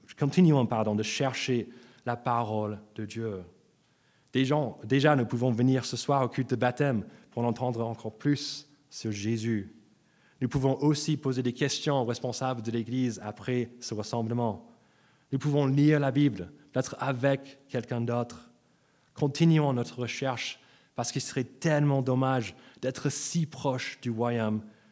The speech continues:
mais de le rater parce qu'on n'a pas pu reconnaître qui est Jésus. Et pour nous qui sommes prêts à reconnaître Jésus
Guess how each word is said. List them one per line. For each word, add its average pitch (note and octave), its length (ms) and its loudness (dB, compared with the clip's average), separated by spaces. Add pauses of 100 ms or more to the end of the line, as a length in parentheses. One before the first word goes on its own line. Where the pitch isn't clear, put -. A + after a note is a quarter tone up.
(120)
mais A#2 80 -2
de A#2 100 2
le A#2 100 2
rater A#2 680 -2
parce - 180 -10
qu'on A2 80 -6
n'a G2+ 140 -4
pas B2 200 -4
pu A#2+ 220 -2
reconnaître G#2 640 -6 (320)
qui A2+ 400 -6 (220)
est G2+ 260 -8 (160)
Jésus. F2+ 500 -10 (1700)
Et A2+ 80 -8
pour A#2+ 180 -4
nous C3 140 0
qui C3 180 -4
sommes A2 240 -4
prêts G2+ 380 -6
à F#2 120 -14
reconnaître G#2+ 560 -2
Jésus G#2 640 2